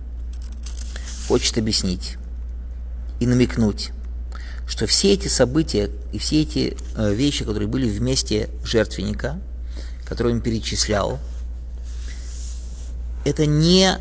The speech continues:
причина того, что там жертвенник, и они не противоречат тому, что единственная причина, почему там жертвенник, это только потому, что Всевышний избрал это место.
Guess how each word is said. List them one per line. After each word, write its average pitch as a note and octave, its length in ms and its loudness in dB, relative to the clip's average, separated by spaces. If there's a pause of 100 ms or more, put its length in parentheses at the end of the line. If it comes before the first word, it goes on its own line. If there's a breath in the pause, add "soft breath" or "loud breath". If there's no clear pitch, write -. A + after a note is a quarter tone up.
(120)
причина C3+ 600 -2 (240)
того, C3 180 0
что C3 180 -2
там C#3 240 0
жертвенник, C#3+ 600 -2
и C3+ 120 4
они D3 160 4
не E3+ 140 2
противоречат D#3 640 0
тому, D#3 240 0
что - 260 0 (360 loud breath)
единственная C3 440 0
причина, B2 360 -6
почему B2+ 200 -6
там C#3 160 -2
жертвенник, D3+ 500 0
это C3 120 2
только C3 260 0
потому, C3 200 0
что C3+ 120 -2
Всевышний C3+ 520 4
избрал A2+ 380 4
это G#2+ 140 -2
место. - 380 2